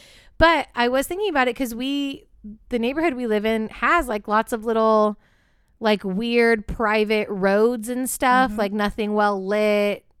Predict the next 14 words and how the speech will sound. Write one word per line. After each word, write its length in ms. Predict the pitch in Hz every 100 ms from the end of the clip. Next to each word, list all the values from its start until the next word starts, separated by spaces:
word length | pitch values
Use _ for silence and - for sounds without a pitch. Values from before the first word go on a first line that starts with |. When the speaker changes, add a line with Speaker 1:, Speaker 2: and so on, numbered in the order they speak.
| _
Speaker 1:
or 220 | 208 208
anything. 480 | 220 226 233 262 277
Speaker 2:
Yeah. 140 | 196 240 - _ _ _ -
Speaker 1:
And 580 | 226 226 214 214 208 - _ _ -
I 80 | 233
was 100 | 226
like, 180 | 220 -
"Okay, 680 | 262 254 226 190 185 180 - _ _ _
this 220 | 214 233 277
is, 160 | 233
like, 240 | 214 196 -
of 140 | 202 -
all 240 | 240 269
people" 640 | 254 233 226 156 143 113